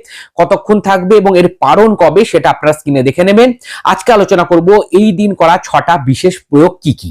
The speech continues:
প্রথম প্রয়োগ হচ্ছে উপটান লাগানো, অর্থাৎ গায়ে তিলের ব্যবহার, গায়ে তিল লাগানো। কিভাবে লাগাতে হয়? সব থেকে উত্তম হচ্ছে তিল বেটে এদিন যদি গায়ে মেখে নেওয়া যায়। যদি সেটা সম্ভব না হয়, তাহলে তিলের তেল আপনারা গায়ে মাখতে পারেন,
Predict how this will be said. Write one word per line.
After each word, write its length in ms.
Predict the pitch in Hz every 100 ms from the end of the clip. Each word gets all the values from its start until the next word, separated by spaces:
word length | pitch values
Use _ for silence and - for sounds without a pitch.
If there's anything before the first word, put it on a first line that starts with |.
| - -
প্রথম 280 | 214 233 233
প্রয়োগ 300 | - 202 214 220
হচ্ছে 280 | 220 - 262 - - -
উপটান 460 | 233 240 _ 226 233
লাগানো, 340 | 208 127 113 117
অর্থাৎ 380 | 151 - 240 240 110
গায়ে 320 | 147 156 214 269 262 _
তিলের 380 | 208 208 226 262 180
ব্যবহার, 400 | 139 123 117 101 98
গায়ে 280 | 139 170 220 -
তিল 180 | 175 214
লাগানো। 300 | 135 107 107
কিভাবে 300 | 151 208 208
লাগাতে 280 | 214 208 208
হয়? 160 | 220 226 _ - - - - _ _
সব 200 | - 208 -
থেকে 160 | 247 240
উত্তম 260 | - 233
হচ্ছে 200 | 240 240 254 -
তিল 200 | 220 226
বেটে 400 | 127 175 190 240 262
এদিন 220 | 165 170 185
যদি 180 | 175 190
গায়ে 260 | 135 151 180
মেখে 240 | 139 - 123
নেওয়া 220 | 113 110
যায়। 220 | 110 80 -
যদি 180 | 117 127
সেটা 180 | 139 120
সম্ভব 340 | - 139 190 190
না 100 | 196
হয়, 200 | 214 233
তাহলে 200 | 156 143 -
তিলের 340 | 196 226 247 208 _
তেল 200 | 226 254 226
আপনারা 280 | - 170
গায়ে 220 | 151 131 127
মাখতে 300 | 127 - 180
পারেন, 240 | 208 240